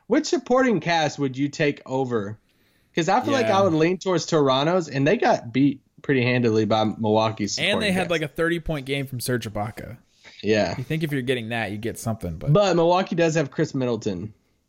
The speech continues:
Speaker 1: But Toronto has Kyle Lowry. Anyway,
Speaker 2: Mm.
Speaker 1: uh, I'll take, uh, Milwaukee. Holy crap, I have two Eastern Conference teams.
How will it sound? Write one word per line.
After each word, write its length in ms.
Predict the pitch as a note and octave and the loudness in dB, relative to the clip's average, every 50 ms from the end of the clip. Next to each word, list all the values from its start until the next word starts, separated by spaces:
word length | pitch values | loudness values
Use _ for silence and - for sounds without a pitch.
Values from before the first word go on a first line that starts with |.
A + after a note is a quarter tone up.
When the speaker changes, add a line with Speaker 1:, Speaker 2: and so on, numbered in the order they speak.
| _ _ _ _ _ _ - | _ _ _ _ _ _ -2
Speaker 1:
But 240 | C3 F3 G#3 G3+ G3+ | 2 2 2 2 2
Toronto 300 | - E3+ D#3+ D#3+ D#3+ D#3 | 2 2 2 4 4 4
has 160 | D#3 D3 - | 2 2 0
Kyle 200 | - - C#3 C#3 C3+ | 0 -2 0 2 2
Lowry. 380 | B2+ G#2+ F#2 E2+ E2 E2 A2 _ _ - | 0 0 -2 -6 -8 -12 -14 _ _ -2
Anyway, 420 | - E3+ E3 C#3 A#2 G#2+ G2+ G2+ G2 - _ _ _ _ _ - | 0 2 4 4 4 2 2 0 -6 -8 _ _ _ _ _ -6
Speaker 2:
Mm. 60 | - A#2+ | -2 0
Speaker 1:
uh, 200 | B2+ B2+ A#2+ - - - | 0 0 0 -2 -2 0
I'll 180 | B2+ C3+ - | 2 2 2
take, 400 | - E3 D3+ C#3+ - - - - | 2 2 2 2 2 -2 -6 -4
uh, 160 | A#2+ A#2+ A#2 A2+ | 0 0 2 4
Milwaukee. 720 | A2+ A#2 A2+ G#2+ A2 A2 G#2+ G#2+ G2+ - G2+ F#2 F2 - - | 4 4 4 4 4 4 4 2 0 -2 -4 -6 -6 -10 -16
Holy 340 | - - - - E3+ E3 C3 - | -18 -12 -4 0 2 2 2 2
crap, 340 | - - - C3 B2 A#2+ | 0 0 0 2 2 4
I 40 | B2 | 2
have 120 | A#2+ A2+ A#2 | 0 0 0
two 100 | - A#2 | -2 0
Eastern 380 | - A2 A2 A2 - G2+ G2 | 0 0 -2 0 -2 -2 0
Conference 320 | G2 F#2 F2+ F#2 F#2 - - | 0 -2 -2 -4 -8 -8 -8
teams. 260 | F2 E2 - A2 - | -10 -10 -10 -12 -14